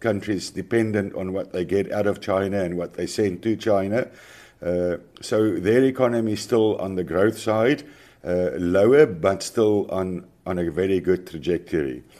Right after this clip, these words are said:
As far as Russia is concerned, we simply need to look at the oil price and what the oil price has done over the last couple of months. Uh, and,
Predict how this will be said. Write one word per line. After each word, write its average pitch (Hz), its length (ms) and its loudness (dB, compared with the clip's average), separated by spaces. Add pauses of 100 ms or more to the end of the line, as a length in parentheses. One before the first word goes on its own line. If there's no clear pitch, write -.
(220)
As - 100 -20
far 110 220 2
as 98 120 -6
Russia 131 360 2
is 127 200 4
concerned, 127 640 0 (300)
we 92 140 -2
simply 139 480 2
need 110 260 2
to 113 80 -2
look 104 200 0
at 107 140 -4
the 98 60 0
oil 113 260 2
price 123 360 -2
and 92 140 -6
what 95 180 -4
the 95 80 -4
oil 107 240 0
price 110 360 -2
has 98 120 -8
done 101 320 0
over 98 280 -2
the 90 100 -2
last 92 300 -2
couple 101 280 -2
of 90 80 0
months. 98 440 -4 (500)
Uh, 92 320 0 (320)
and, 92 560 -2